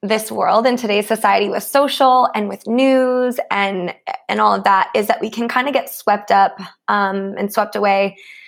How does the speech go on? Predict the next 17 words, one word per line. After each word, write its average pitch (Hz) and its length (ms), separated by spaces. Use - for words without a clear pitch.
with 220 460
what 233 280
other 214 240
people 214 340
want 302 240
us 302 140
to 294 120
believe 247 560
or 220 120
what - 180
we 214 100
think 208 260
we 202 140
should 269 340
believe 247 560
or 214 140
what, - 240